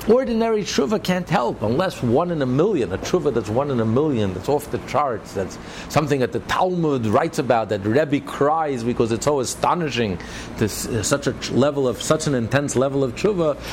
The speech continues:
that with, with that tshuva you can make up for all the mitzvah that you lost. But that's, that's, that's, that's like the Einstein, you know, that's one, one in a, one in a billion. That's unusual. We're not talking about that. The Torah speaks to most people.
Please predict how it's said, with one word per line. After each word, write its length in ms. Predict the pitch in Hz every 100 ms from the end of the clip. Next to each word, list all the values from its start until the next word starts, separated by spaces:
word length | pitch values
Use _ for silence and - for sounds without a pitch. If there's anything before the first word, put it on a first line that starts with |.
| -
that 180 | 123 -
with, 160 | 113
with 100 | 107
that 200 | 117 151
tshuva 280 | - 196 165
you 100 | 151
can 120 | 143
make 220 | 143 156 170
up 160 | 160
for 100 | -
all 420 | 160 180 180 175
the 140 | 160 143
mitzvah 320 | 147 147 139
that 160 | 127 123
you 100 | 117
lost. 400 | 117 98 - -
But 100 | -
that's, 960 | 254 - - - - - - - - - - - - - - -
that's, 560 | - - - - -
that's, 340 | - - - -
that's 280 | - 165 165
like 160 | 151
the 100 | 131
Einstein, 800 | 127 135 156 - 123 98 92 87
you 80 | 107
know, 100 | 113
that's 220 | 113 110
one, 540 | 110 123 151 151 139 127
one 180 | 147
in 140 | 143 135
a, 520 | 127 120 113 110 104 - - - -
one 140 | 143
in 100 | 143
a 40 | 123
billion. 560 | 98 151 175 120 104
That's 460 | - - - - - -
unusual. 480 | 143 156 147 95 80 -
We're 80 | 147
not 180 | 202 -
talking 300 | 175 127 104
about 260 | 95 87
that. 80 | -
The 140 | - 160
Torah 140 | 165
speaks 320 | - 156 139
to 80 | -
most 300 | 120 120 117
people. 280 | 120 -